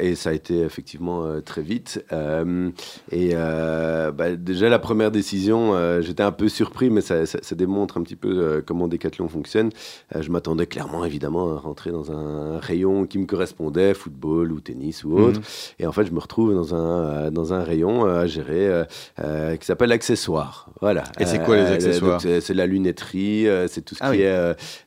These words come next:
Speaker 1: euh, food, euh, food beverage, euh, sportif, euh, euh, des bagages, euh, voilà. Et, euh, et, euh, et puis un jour, je lui ai posé la question, « Mais pourquoi ? » Il me fait, « Mais tu cro-, crois que ça aurait été peut-être un peu trop facile de te mettre dans un autre rayon et je voulais te tester,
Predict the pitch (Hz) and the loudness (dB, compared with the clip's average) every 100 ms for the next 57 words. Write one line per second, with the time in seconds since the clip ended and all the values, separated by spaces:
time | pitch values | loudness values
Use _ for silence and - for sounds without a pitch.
0 | - 80 82 82 - - 101 92 95 87 | -6 -2 -2 -2 -6 -2 -2 2 2 2
1 | 85 87 - 101 82 98 90 85 95 85 | 2 0 -2 -6 -2 0 0 0 -2 -2
2 | 87 85 85 87 87 - 87 - 107 113 | 0 2 2 2 0 -2 -10 -6 -2 -2
3 | - 95 90 82 - - - 87 87 87 | 0 0 0 -2 -10 -14 -8 -4 -2 -2
4 | 87 95 90 82 65 85 85 90 80 80 | -2 -4 -4 -6 -8 -10 -10 -10 -8 -6
5 | 87 92 82 78 98 127 113 95 95 87 | -6 -6 -6 -2 0 2 2 4 4 4
6 | 90 - - - - 87 87 80 82 82 | 0 -4 -16 -14 -6 -2 -2 -2 -2 -2
7 | 80 78 80 80 78 80 98 85 85 78 | -2 -4 -4 -4 -4 -2 -2 0 0 2
8 | 85 85 78 73 131 104 - - - 135 | 2 2 0 -2 2 2 0 -4 2 4
9 | - - - - 80 78 - - - - | 4 -2 -6 -4 -4 -6 -10 -16 -20 -20
10 | - 87 82 _ _ _ _ _ - 92 | -6 -6 -6 _ _ _ _ _ -6 -4
11 | 80 - - 76 78 78 - 82 85 85 | -4 -10 -8 -6 -6 -8 -10 -4 -2 -2
12 | 95 87 90 - 190 131 98 - 107 98 | -4 -4 -6 0 2 4 0 2 0 2
13 | 98 98 95 - 85 113 143 107 87 92 | 2 2 2 0 -2 2 2 0 0 0
14 | 95 - - - 104 117 | 0 -2 -4 2 2 2